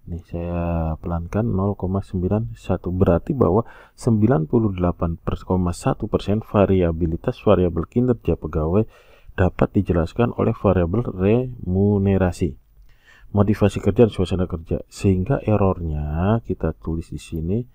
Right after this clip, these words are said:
errornya adalah satu min R square, R square sama dengan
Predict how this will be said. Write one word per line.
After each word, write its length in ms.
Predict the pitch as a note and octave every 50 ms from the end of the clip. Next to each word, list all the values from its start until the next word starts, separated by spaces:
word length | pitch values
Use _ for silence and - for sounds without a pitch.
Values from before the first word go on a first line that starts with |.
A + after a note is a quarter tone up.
| _ _ _ _ _ - - _
errornya 560 | - - G#2 G#2 G#2+ G#2+ A2 A#2 B2 C3 C3 -
adalah 400 | F#2 D#2+ D2+ D#2 E2 E2 - _ _ - - -
satu 1040 | - - - - - C#3 C#3+ - _ _ _ _ _ - - D#2 D#2 - - G#2 A2+ - _ _ _ _ _ _ _ _ _ -
min 400 | G2 F#2+ G2 G2 F2+ E2 D2+ - _ _ _ _ _ _ _ _ _ _ _ _ _ _ _ _ _ _ - _ _ - -
R 160 | B2 C3+ D#3
square, 680 | - - - _ - G2 E2 B1+ B1 B1 D2 E2+ G#2 - - - _ _ _ _ _ _ _ - _ _ _ - - _ _ _ _ _ _ _ _ _ _ - - - - - -
R 140 | E2 E2+ -
square 540 | - - _ _ - F2 F2 F2 G#2 - - - - - _ _ _ _ _ _ _ _ _ _ - _ _ _ _ _ - _ _ _
sama 400 | - - - A2 G#2 G#2+ G2+ F#2+
dengan 400 | E2 D#2 D#2 D#2+ D#2+ F2+ G2